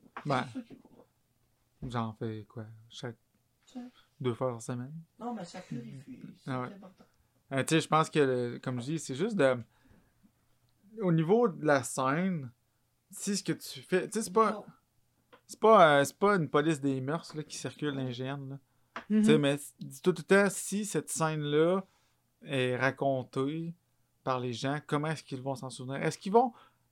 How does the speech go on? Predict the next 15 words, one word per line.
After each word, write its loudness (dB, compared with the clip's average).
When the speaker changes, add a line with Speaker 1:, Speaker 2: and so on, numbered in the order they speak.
Speaker 1:
raconter 4
cette 0
histoire-là 6
comme 0
étant, 0
justement, -4
une 0
ode 6
à 6
une -4
gang -2
d'orques -2
sur -10
une -10
fille, -2